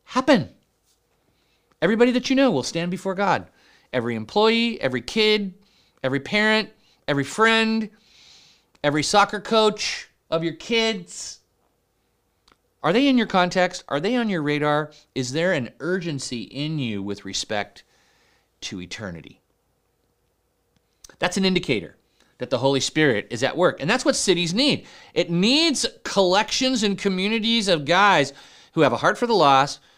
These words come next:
who partner with the Holy Spirit when they talk about Jesus, and they have an urgency that people need to know him. Fourth,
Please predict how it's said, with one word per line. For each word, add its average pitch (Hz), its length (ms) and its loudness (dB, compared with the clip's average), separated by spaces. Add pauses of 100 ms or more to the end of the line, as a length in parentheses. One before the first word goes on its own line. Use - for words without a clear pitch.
(600)
who 127 120 -8
partner 202 320 2
with 214 140 0
the 208 80 2
Holy 208 180 4
Spirit 156 560 0 (580)
when 143 140 -6
they 127 80 -2
talk 160 240 0
about 185 180 2
Jesus, 143 400 -2 (120)
and 156 400 -4
they 180 80 -2
have 247 180 -2
an 262 80 2
urgency 294 560 -2 (840)
that 160 200 0
people 233 200 -4
need 247 160 0
to 247 80 -2
know 240 180 4
him. 123 240 -2 (840)
Fourth, 180 640 4